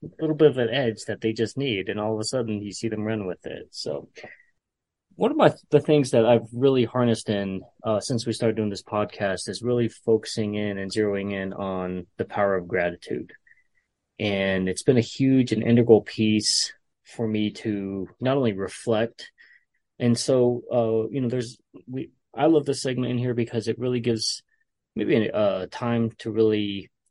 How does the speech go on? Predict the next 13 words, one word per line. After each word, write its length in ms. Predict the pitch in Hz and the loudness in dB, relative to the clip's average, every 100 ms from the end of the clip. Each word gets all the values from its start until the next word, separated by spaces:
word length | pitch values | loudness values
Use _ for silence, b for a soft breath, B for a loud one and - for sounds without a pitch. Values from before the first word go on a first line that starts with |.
| _ _ _ _ | _ _ _ _
maybe 200 | - 147 | -4 0
acknowledge, 800 | 113 113 104 117 117 113 110 - - | 0 0 2 4 6 4 0 -12 -6
maybe 220 | 117 113 | -4 -2
thank 260 | 104 113 113 | -2 -4 -4
somebody 460 | - 120 113 113 | -2 2 4 4
that 160 | 110 107 | 2 -2
you 540 | 110 107 101 98 101 - | -2 -2 -4 -6 -12 -16
maybe 220 | 113 117 110 | -6 -4 -4
haven't 320 | 117 117 113 | -6 -8 -8
had 180 | 117 110 | -8 -4
the 140 | 107 | -2
opportunity 640 | 107 117 - 117 113 113 107 | -4 -6 -2 0 2 0 -4
to. 480 | - 117 113 107 | -4 0 0 0